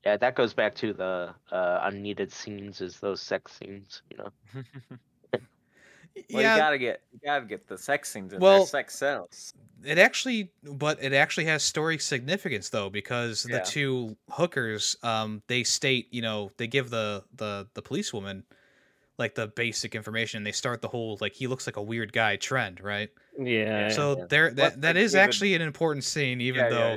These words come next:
Speaker 2: yeah.
Speaker 3: you might not wanna
Speaker 1: Yeah.
Speaker 3: see Steve
Speaker 1: Yeah.
Speaker 3: Buscemi naked, you know? <laughs>
Speaker 1: I did forget about that.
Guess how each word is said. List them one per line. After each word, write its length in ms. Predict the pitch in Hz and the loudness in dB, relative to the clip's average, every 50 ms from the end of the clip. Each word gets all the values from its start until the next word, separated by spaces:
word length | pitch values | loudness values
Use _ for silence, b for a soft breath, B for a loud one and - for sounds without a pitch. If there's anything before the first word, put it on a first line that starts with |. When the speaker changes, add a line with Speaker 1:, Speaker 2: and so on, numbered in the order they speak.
| 104 107 | -4 -8
Speaker 2:
yeah. 140 | 104 107 107 - - | -12 -14 -12 -6 -4
Speaker 3:
you 80 | 135 | 0
might 160 | 127 131 131 123 | 0 0 2 2
not 140 | 127 123 120 | 0 0 0
wanna 180 | 120 120 117 110 | 0 0 0 0
Speaker 1:
Yeah. 80 | 110 | 0
Speaker 3:
see 160 | 98 127 120 110 | 0 0 -2 -2
Steve 340 | - - - 120 120 113 - | -2 -4 -2 -4 -4 -6 -6
Speaker 1:
Yeah. 80 | - - | -6 -6
Speaker 3:
Buscemi 540 | 113 107 - - 127 117 117 110 107 101 - - _ _ - _ _ | -6 -4 -2 -2 -2 -2 -2 -4 -4 -6 -8 -16 _ _ -20 _ _
naked, 560 | 120 113 117 117 117 110 - 120 110 107 110 - _ | -14 -2 0 0 0 2 0 0 -2 -2 -4 -6 _
you 80 | - 127 | 0 0
know? 80 | 143 - - - - - _ _ _ | 0 0 -2 -8 -20 -20 _ _ _
<laughs> 600 | 131 - 175 - 151 233 - - 143 120 139 156 - _ 156 - _ _ _ _ _ - | -6 -4 -4 -4 -4 -4 -8 -10 -10 -8 -10 -12 -14 _ -20 -20 _ _ _ _ _ -4
Speaker 1:
I 180 | 202 185 190 196 | -2 0 0 0
did 240 | - - 117 110 - | 2 4 2 2 2
forget 240 | - - - 104 101 | 0 -4 -2 -2 0
about 240 | 95 87 82 78 - | 0 -2 -4 -4 -8
that. 180 | - - - | -12 -14 -14